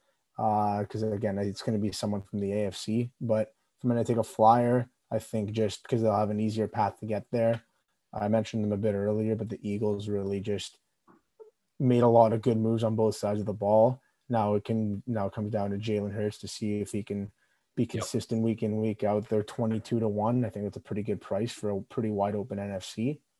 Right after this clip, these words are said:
Speaker 2: Mm-hmm.
Speaker 1: But, uh, pick is, uh, Bills plus six hundred.
Speaker 2: Uh, yeah, the Bills, I mean, you can't go wrong with that. You being a Chargers fan,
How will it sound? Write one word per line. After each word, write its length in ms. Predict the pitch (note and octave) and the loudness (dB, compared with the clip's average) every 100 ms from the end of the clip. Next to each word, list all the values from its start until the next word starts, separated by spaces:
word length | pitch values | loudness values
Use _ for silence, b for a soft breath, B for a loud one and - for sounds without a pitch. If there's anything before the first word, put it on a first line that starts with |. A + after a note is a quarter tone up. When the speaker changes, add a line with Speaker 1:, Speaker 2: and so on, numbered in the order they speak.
| - | -10
Speaker 2:
Mm-hmm. 300 | G2+ F2+ E2+ E2 _ _ _ _ _ A2+ | -8 -6 -10 -12 _ _ _ _ _ -6
Speaker 1:
But, 280 | G2+ - | -6 -2
uh, 320 | A2+ G2 F#2+ A2 - | 0 2 2 0 -2
pick 240 | B2 - | -2 0
is, 240 | A2+ G#2+ | -2 0
uh, 160 | G#2 G2 | 2 2
Bills 380 | A2 A2 G2 F#2+ | 0 0 -2 -4
plus 280 | - A2 - | -8 -8 -6
six 220 | - - | -10 -10
hundred. 400 | F2+ E2 G#2+ G#2 _ _ _ _ _ _ _ - | -10 -8 -8 -10 _ _ _ _ _ _ _ 4
Speaker 2:
Uh, 440 | C3 C3+ C#3 - C#3+ | 10 10 10 8 10
yeah, 240 | B2 G2+ | 10 10
the 80 | B2+ | 8
Bills, 440 | C3+ D#3 D#3 C3+ | 10 12 12 10
I 60 | B2+ | 6
mean, 360 | A#2+ A2 G2 - - | 6 4 2 -4 -6
you 200 | A2 G#2 | -4 4
can't 320 | B2+ A#2 G2+ | 6 6 6
go 200 | A2 G#2+ | 4 6
wrong 280 | G#2+ G#2 G2 | 4 4 2
with 120 | - | 0
that. 360 | G2 G2+ F#2+ - - - | 4 6 4 0 -18 -6
You 240 | B2 A#2 | 2 4
being 260 | A2+ A#2 G#2+ | 6 6 4
a 40 | |
Chargers 420 | G#2 A#2 A#2 B2 - | 4 4 4 2 2
fan, 420 | C#3 C3+ B2+ | 2 2 0